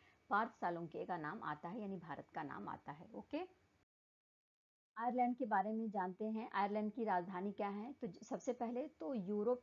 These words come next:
के महाद्वीप में आपको आयरलैंड देखने को मिल जाएगा। इस,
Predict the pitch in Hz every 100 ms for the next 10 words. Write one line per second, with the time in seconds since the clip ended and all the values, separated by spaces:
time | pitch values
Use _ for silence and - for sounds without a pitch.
0 | - 254 220 196 180 208 247 - 185 -
1 | 262 - 180 180 185 190 170 165 175 175
2 | 185 165 156 160 165 170 - _ - 220